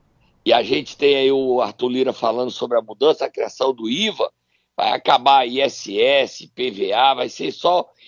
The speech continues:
iva, ivas, é, imposto de valor agregado, vai mudar tudo. Aí tão criando algumas coisas. O governador, a gente, vamos tentar ouvi-lo, o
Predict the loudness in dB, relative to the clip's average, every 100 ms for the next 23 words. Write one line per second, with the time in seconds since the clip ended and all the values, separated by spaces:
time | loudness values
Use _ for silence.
0 | _ -10 -6 -6 -4 -4 -6 -10 -8 -6
1 | -6 -8 -10 -18 _ _ _ _ -6 -4
2 | -4 -4 2 4 4 2 2 4 4 2
3 | 2 -2 -2 2 2 2 -2 -10 -10 -8
4 | -4 -2 -2 -6 -10 -10 -14 -20 _ _
5 | -12 -8 -2 -4 -2 -2 0 0 -2 -2
6 | -4 -4 -6 -2 0 2 4 4 4 4
7 | -2 2 2 2 -4 -2 2 4 2 2
8 | 0